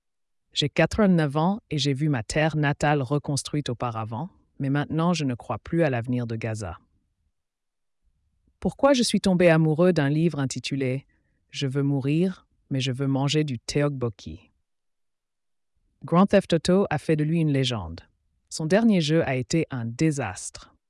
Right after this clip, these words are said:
Comment une vieille valise a révélé une fortune familiale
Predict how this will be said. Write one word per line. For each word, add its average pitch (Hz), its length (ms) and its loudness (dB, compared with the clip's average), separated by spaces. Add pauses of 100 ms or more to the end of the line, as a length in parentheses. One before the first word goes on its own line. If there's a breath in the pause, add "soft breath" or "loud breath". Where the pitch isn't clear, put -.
(760)
Comment 226 320 4
une 202 160 4
vieille 190 240 6
valise 180 380 2
a 143 60 2
révélé 147 300 0
une 147 140 0
fortune 147 380 -6
familiale 135 680 -4